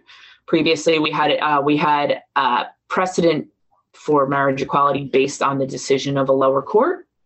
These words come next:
right? So we didn't have a bill that implicitly states, um, consenting adults can marry each other regardless of their sexuality or gender,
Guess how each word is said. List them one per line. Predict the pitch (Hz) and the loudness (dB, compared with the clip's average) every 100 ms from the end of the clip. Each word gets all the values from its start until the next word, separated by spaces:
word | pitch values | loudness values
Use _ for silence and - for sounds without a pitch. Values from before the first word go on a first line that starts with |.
| _ | _
right? | 202 220 - | 0 0 0
So | 175 | 0
we | 151 | 0
didn't | 147 143 | -2 -2
have | 147 147 | 0 0
a | 139 | -2
bill | 131 208 143 | -2 0 2
that | 143 - | 2 0
implicitly | 147 - 147 - 139 | -2 -2 -2 0 -2
states, | 135 - 143 151 - - - - - - - - | -2 -2 -2 -2 -6 -12 -12 -14 -14 -18 -8 -2
um, | 151 135 135 - - - | 0 0 -4 -8 -12 -4
consenting | 151 147 143 143 143 | -2 0 0 0 2
adults | 135 139 135 - | 2 2 -2 -2
can | - 139 | -4 -2
marry | 139 135 135 | 0 0 0
each | 139 139 | 0 0
other | 135 135 | 2 4
regardless | 135 135 131 135 135 | 4 2 2 0 0
of | 131 135 | -2 0
their | 135 135 135 | 4 4 2
sexuality | - 135 - 139 135 135 | 0 -2 0 0 0 0
or | 135 | 0
gender, | 139 131 135 135 | 0 0 2 0